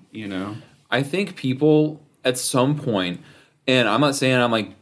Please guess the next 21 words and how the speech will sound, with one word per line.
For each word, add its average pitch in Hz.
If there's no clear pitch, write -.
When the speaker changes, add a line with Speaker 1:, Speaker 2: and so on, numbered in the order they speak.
Speaker 2:
better 113
than 101
this, 92
but 104
I, 110
I -
feel 147
like 147
I'm 92
less 104
like 87
this. 76
A 107
lot 104
of 131
people 139
fall 113
into 110
a 101
point 107
where 90